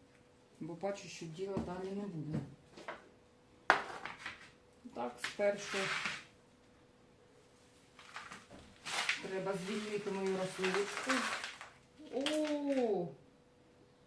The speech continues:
Це не є добре.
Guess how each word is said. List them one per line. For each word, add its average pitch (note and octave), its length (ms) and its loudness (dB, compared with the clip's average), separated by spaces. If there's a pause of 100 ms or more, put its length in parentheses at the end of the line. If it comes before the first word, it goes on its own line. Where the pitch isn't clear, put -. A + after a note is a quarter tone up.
(2500)
Це G#3+ 100 -6
не A3+ 160 4
є A#3 140 2
добре. G3+ 460 0